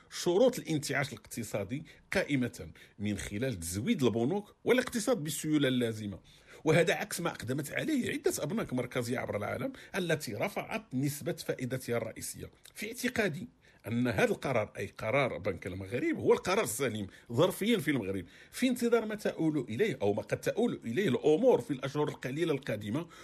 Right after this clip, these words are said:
خصوصا وأن أصل هذا التضخم ليس بالضرورة نقديا ولا حتى داخليا محضا،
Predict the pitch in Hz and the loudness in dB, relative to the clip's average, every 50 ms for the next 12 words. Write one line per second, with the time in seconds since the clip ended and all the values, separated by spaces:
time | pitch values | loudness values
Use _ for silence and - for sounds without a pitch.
0 | - - _ - - 135 135 - - 254 240 - - 156 143 139 135 139 131 - | -20 -16 _ -4 0 0 0 2 2 0 -2 0 -2 -2 -2 0 0 -2 -2 -2
1 | 131 131 131 135 - - - 220 - - 120 117 156 214 208 175 147 - - 156 | -4 -2 -2 -4 -4 -2 -4 -4 -2 -2 -2 -2 -2 0 -2 -2 -6 -4 -6 -6
2 | 151 - - 185 190 - - - - 190 240 277 254 262 262 240 139 104 101 - | -6 -6 -8 -8 -10 -10 -14 -14 -4 0 2 2 4 4 4 2 2 -2 0 2
3 | 165 165 175 196 190 180 175 175 - - 123 120 156 185 160 123 98 - - - | 2 4 4 4 4 4 2 0 -2 -6 -6 -8 -6 -4 -2 -4 -4 -4 -10 -14
4 | - - - - 190 226 240 - - - - 262 - 240 202 - 208 185 170 160 | -18 -16 -4 0 4 4 4 4 2 2 2 4 4 4 2 2 -2 -2 -2 -2
5 | 147 127 - - - - 98 98 | -2 -2 -4 -6 -8 -10 -10 -12